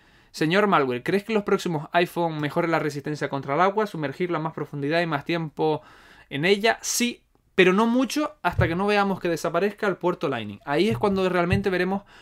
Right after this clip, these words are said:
muchas mejoras en, en eso. The Rock, es que tengo, hombre, no son temas para tratar en un chat de Rock,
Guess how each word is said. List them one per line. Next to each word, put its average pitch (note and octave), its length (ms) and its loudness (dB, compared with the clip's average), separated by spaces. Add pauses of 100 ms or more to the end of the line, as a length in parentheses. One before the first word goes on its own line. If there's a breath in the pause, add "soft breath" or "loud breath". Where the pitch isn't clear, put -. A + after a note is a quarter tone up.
(160 loud breath)
muchas E3+ 300 -2
mejoras F3 560 0
en, A#2+ 1040 -8 (180)
en C#3+ 140 -4
eso. - 260 -8 (1500 loud breath)
The C#3+ 160 4
Rock, D#3 260 2
es E3+ 60 -2
que G#3+ 100 2
tengo, A3 420 0 (100)
hombre, C#3+ 380 0
no D3 220 -2
son G#3 220 2
temas A3 220 4
para F#3+ 220 6
tratar E3+ 360 2
en G3 140 2
un F3 320 -4
chat B2+ 220 0
de C3 180 -10
Rock, C3 300 -4